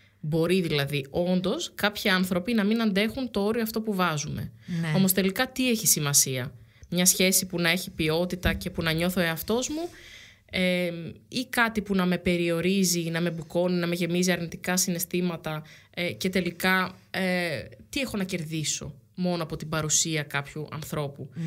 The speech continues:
Speaker 2: Ναι.
Speaker 1: Αυτό το βλέπουμε και σε περιπτώσεις ακραίες. Σκέψου μια κακοποίηση μέσα στην οικογένεια, που το ίδιο το άτομο που κακοποιείται φοβάται ε, διστάζει για πάρα πολλά χρόνια ίσως,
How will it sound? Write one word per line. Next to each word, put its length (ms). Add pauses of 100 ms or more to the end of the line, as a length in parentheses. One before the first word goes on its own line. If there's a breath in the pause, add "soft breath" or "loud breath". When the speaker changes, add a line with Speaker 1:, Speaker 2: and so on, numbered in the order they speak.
Speaker 2:
Ναι. 60
Speaker 1:
Αυτό 160
το 120
βλέπουμε 380
και 100
σε 100
περιπτώσεις 520
ακραίες. 600 (100)
Σκέψου 480
μια 240
κακοποίηση 840 (320 loud breath)
μέσα 160
στην 180
οικογένεια, 640 (320 loud breath)
που 120
το 100
ίδιο 280
το 100
άτομο 280
που 140
κακοποιείται 840 (200 loud breath)
φοβάται 840 (380 loud breath)
ε, 420 (300)
διστάζει 840
για 260
πάρα 480
πολλά 280
χρόνια 480
ίσως, 420